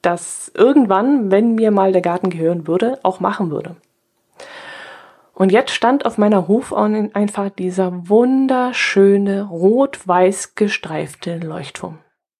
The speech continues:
Ihr könnt euch jetzt sicherlich vorstellen, nein, könnt ihr nicht, ihr könnt euch nicht vorstellen, was in mir vorging.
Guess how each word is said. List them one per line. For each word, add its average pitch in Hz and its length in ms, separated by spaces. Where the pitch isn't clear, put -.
Ihr 202 200
könnt 226 320
euch 214 360
jetzt 196 320
sicherlich 247 440
vorstellen, 190 600
nein, 190 240
könnt 180 180
ihr 170 80
nicht, 151 300
ihr 202 100
könnt 202 240
euch 165 160
nicht 165 300
vorstellen, 180 400
was - 120
in 175 200
mir 180 180
vorging. 160 440